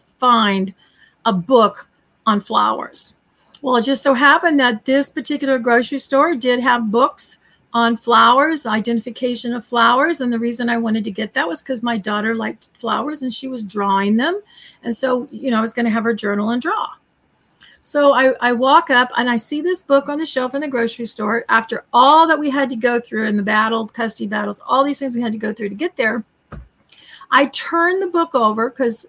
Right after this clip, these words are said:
uh, the front of the book was, uh, Plants of the Rocky Mountains. I turned the book over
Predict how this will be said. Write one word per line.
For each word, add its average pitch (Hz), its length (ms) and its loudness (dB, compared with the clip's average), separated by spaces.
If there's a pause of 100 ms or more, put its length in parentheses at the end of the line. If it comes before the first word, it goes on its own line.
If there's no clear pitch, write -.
uh, 233 160 -4
the 226 120 -4
front 269 200 -4
of 269 80 -2
the 247 60 -6
book 226 340 -4
was, 214 280 -6
uh, 208 160 -6
Plants 233 520 -4
of 233 120 -10
the 220 80 -6
Rocky 214 320 -4
Mountains. 214 540 -4 (640)
I 240 160 2
turned 320 460 0
the 392 60 -2
book 330 320 0
over 226 560 0